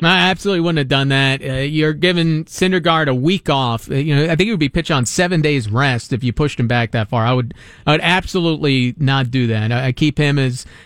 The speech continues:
as regular as he can be, and if it's against the Phillies instead of the Nationals, so be it. He'll have plenty of opportunities against the Nationals, and you get into August, you wanna manipulate the rotation after the All-Star break, something like that, all for it.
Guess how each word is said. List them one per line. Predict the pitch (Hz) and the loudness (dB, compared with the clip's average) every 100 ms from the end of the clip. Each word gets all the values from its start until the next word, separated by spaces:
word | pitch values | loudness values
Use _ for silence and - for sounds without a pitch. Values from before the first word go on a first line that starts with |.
| - | -4
as | 139 135 | 0 2
regular | 131 170 175 175 170 170 - | 2 2 2 2 2 0 -4
as | 143 143 139 139 135 - | -4 0 0 0 -2 -2
he | 160 160 | -2 0
can | 160 131 | 0 0
be, | 151 208 226 214 | 2 0 0 -4
and | 151 143 135 | -2 0 0
if | 131 | 0
it's | 135 | -2
against | 135 147 160 | -2 -2 0
the | 156 | -2
Phillies | - 180 175 160 | 0 0 0 0
instead | 151 180 | -2 0
of | 170 | 2
the | |
Nationals, | 165 165 151 160 139 | 2 0 0 -4 0
so | 165 | 0
be | 139 131 | 2 2
it. | 101 | 0
He'll | 123 143 | 0 0
have | 127 | -2
plenty | - 160 208 | -2 0 2
of | 190 | 2
opportunities | 190 180 - 175 165 | 0 0 0 0 0
against | 160 156 | -2 -2
the | 151 | 0
Nationals, | 147 147 - 151 143 135 | 2 2 0 0 0 0
and | 123 110 - - - | 0 -2 -4 -16 0
you | 147 | 2
get | 214 220 | 4 2
into | 208 196 | 2 0
August, | 196 240 233 240 - | 2 0 0 -2 -2
you | 170 | 0
wanna | 180 202 196 190 190 | 0 2 2 0 0
manipulate | 175 190 214 208 214 196 | 0 0 0 0 0 0
the | |
rotation | 196 190 180 220 226 220 208 | 0 0 0 0 2 2 0
after | 196 190 | 0 0
the | 185 | 2
All-Star | 214 - 226 202 | 0 -2 -2 0
break, | 220 214 | -2 -2
something | - 202 | -2 0
like | 196 190 | 0 2
that, | 226 226 - | 0 0 -2
all | 190 | -4
for | 175 185 135 | -2 0 0
it. | 107 | -2